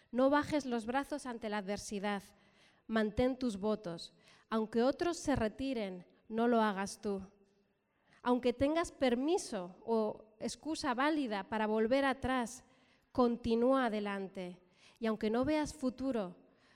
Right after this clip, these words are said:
persevera sabiendo que Él lo hará. No seamos de los que vuelven atrás. Dice Hebreos diez treinta y nueve, pero nosotros no somos de los que se vuelven atrás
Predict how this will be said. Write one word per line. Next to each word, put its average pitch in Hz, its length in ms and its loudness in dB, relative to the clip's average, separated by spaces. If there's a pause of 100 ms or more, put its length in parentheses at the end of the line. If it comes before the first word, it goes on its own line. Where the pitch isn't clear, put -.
(160)
persevera 226 600 -4
sabiendo 247 580 -6
que 220 220 -6
Él 226 120 -4
lo 185 80 -6
hará. 180 280 -12 (1700)
No 240 300 2
seamos 262 500 0
de 262 80 -2
los 226 160 -6
que 220 100 -6
vuelven 214 420 -4
atrás. 190 460 -12 (220)
Dice 247 280 -2
Hebreos 254 380 0
diez 226 220 -6
treinta 220 320 -6
y 202 60 -4
nueve, 190 420 -8 (260)
pero 208 220 -4
nosotros 294 840 -2 (400)
no 254 200 0
somos 311 420 -2
de 294 80 -4
los 220 220 -8
que - 160 -14
se 214 140 -6
vuelven 262 440 -2
atrás 269 520 -4